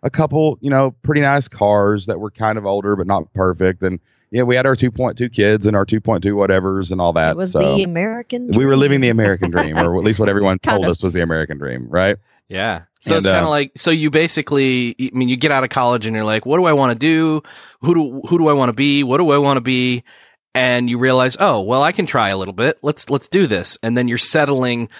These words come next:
Speaker 3: less than you originally were, but you guys didn't stay there, right?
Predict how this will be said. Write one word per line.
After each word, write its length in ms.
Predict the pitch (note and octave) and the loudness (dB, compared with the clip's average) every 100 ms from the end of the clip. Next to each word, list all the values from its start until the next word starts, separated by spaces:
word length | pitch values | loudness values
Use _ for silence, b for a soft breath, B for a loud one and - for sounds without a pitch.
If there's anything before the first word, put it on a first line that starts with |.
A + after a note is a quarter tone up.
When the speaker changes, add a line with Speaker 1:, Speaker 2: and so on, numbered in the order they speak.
| B | B
Speaker 3:
less 300 | G#2+ C3 D3 | -2 0 2
than 180 | - B2 | 0 0
you 380 | A2 G#2+ G#2+ G2+ G#2+ | 2 0 -2 -4 -4
originally 520 | A2 F#3 D3 A2+ G2 | 0 0 0 -2 -2
were, 360 | F#2+ F#2 F#2+ - _ | -4 -4 -6 -10 _
but 420 | E3 D#3 A#2 - _ _ | 2 2 2 -2 _ _
you 100 | C3 | -4
guys 200 | C3 F3+ | 0 0
didn't 220 | D3 C#3 A2+ | 0 -2 -2
stay 260 | - F3+ | 0 0
there, 220 | A2 C#2+ | 0 -6
right? 360 | - F2+ G#2+ - | -12 -6 -6 -6